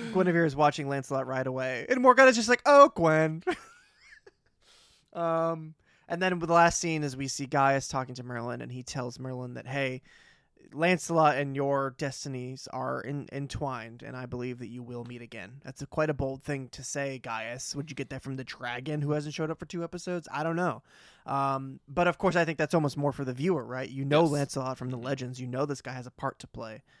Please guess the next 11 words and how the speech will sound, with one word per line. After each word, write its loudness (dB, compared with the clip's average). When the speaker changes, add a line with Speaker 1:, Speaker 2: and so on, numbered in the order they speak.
Speaker 1:
Um, -10
so -4
they 0
will 2
meet -6
again. -16
Speaker 2:
And, -10
uh, -8
Merlin 2
does -6
correct -12